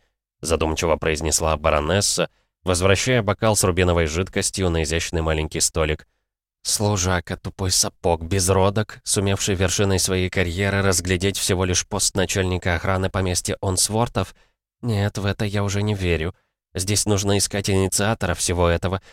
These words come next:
или уже признать, что это действительно каким-то фантастическим способом придумал Андер Онсворт.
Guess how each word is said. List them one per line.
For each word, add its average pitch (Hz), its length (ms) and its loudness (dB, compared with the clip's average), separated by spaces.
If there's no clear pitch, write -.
или 123 120 2
уже 123 180 2
признать, 117 420 0
что - 160 0
это 110 160 0
действительно 101 760 -2
каким-то 95 440 -2
фантастическим 85 840 -2
способом 110 560 -2
придумал 113 480 2
Андер 104 440 -2
Онсворт. 90 680 0